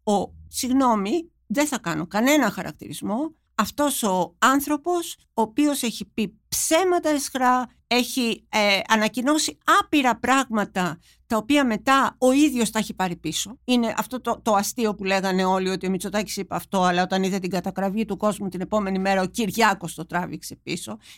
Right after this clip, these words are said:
Μία κυβέρνηση, ε, του Γεραπετρίτη με το, με τη μεθ, μία κυβέρνηση του άλλου που έλεγε, "Όποιος δεν προσαρμόζεται πεθαίνει", ο Πέτσας. Ε, όχι, εγώ δεν θέλω ως πατριώτισσα. Και είμαι πατριώτισσα. Δεν είμαι κομμουνίστρια.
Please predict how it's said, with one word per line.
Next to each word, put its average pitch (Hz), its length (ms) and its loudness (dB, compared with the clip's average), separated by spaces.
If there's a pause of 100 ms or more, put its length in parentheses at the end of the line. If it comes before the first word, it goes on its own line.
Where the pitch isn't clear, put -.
Μία 349 240 4
κυβέρνηση, 269 800 -2 (100)
ε, - 160 -14
του 269 120 -4
Γεραπετρίτη 240 760 0
με 202 160 0
το, 180 340 -2
με 214 100 0
τη 214 140 -2
μεθ, 180 300 -2 (220)
μία 339 300 4
κυβέρνηση 277 680 0
του 208 440 0
άλλου 254 300 4
που 233 80 -4
έλεγε, 240 400 2 (140)
"Όποιος 247 380 0
δεν 226 140 -2
προσαρμόζεται 214 640 -2
πεθαίνει", 185 720 -2
ο - 80 -8
Πέτσας. 180 520 -6 (160)
Ε, 381 80 0 (240)
όχι, - 120 -2
εγώ 359 160 2
δεν 349 120 0
θέλω 302 460 0
ως 208 180 -2
πατριώτισσα. 190 840 -4 (200)
Και 339 120 0
είμαι 349 160 6
πατριώτισσα. 294 840 2 (220)
Δεν 285 140 0
είμαι 453 220 2
κομμουνίστρια. 214 800 0